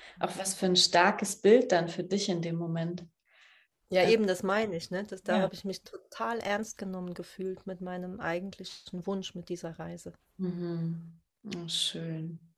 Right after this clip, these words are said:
Speaker 1: Ja, die Schlange, ich stell mir auch oft vor, und das ist ja, glaub ich, in vielen Traditionen auch, ähm, wie die Schlange verstanden wird, diese Lebenskraft eben, Kundalini oder wie auch immer sie genannt wird,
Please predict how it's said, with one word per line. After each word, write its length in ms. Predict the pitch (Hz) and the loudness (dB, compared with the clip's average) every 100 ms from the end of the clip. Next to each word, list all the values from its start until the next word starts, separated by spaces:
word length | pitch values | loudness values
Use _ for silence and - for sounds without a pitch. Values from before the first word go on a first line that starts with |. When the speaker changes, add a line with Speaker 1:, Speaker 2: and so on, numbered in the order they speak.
| _ _ _ _ _ _ _ _ _ _ _ _ _ _ _ _ | _ _ _ _ _ _ _ _ _ _ _ _ _ _ _ _
Speaker 1:
Ja, 280 | 196 202 - | 4 4 4
die 180 | 202 196 | 2 4
Schlange, 840 | - 196 196 226 262 214 226 - - _ _ _ - - - | 6 6 6 6 6 6 6 2 -8 _ _ _ -20 -14 -6
ich 180 | - - | -2 0
stell 240 | - 202 | 2 4
mir 380 | 208 208 202 196 - _ | 6 6 4 0 -10 _
auch 220 | - 190 - | -4 -4 -2
oft 200 | 220 - | -2 0
vor, 160 | - 208 | 4 6
und 80 | 180 | 6
das 160 | 180 | 2
ist 180 | - - | 0 0
ja, 80 | 180 | 0
glaub 180 | 180 175 | 0 0
ich, 80 | 185 | -2
in 80 | |
vielen 400 | 180 - 226 208 196 | -2 2 4 6 4
Traditionen 880 | - 180 185 185 - 190 180 180 - | 0 -2 0 -2 0 2 2 0 0
auch, 360 | 170 170 - - | -4 -4 -6 -6
ähm, 520 | 175 170 170 170 - | -4 -4 -4 -8 -4
wie 100 | 185 | -4
die 100 | 180 | 0
Schlange 440 | 175 - 175 196 190 | 2 4 6 6 4
verstanden 680 | 185 180 - 190 214 190 | 2 0 2 2 2 2
wird, 180 | 170 170 | 0 -2
diese 220 | 170 170 | -2 0
Lebenskraft 880 | 175 185 208 202 - - - 170 - | 2 4 4 4 4 -2 -2 -2 -2
eben, 320 | - 170 165 165 | -6 -4 -4 0
Kundalini 720 | 185 180 170 185 208 202 185 | 2 2 2 4 6 8 4
oder 240 | 175 165 | 0 0
wie 120 | 185 202 | 0 0
auch 80 | |
immer 260 | - 208 196 | 2 4 4
sie 120 | 170 | 0
genannt 420 | 180 175 196 196 | -2 0 0 0
wird, 200 | 185 185 | -4 -6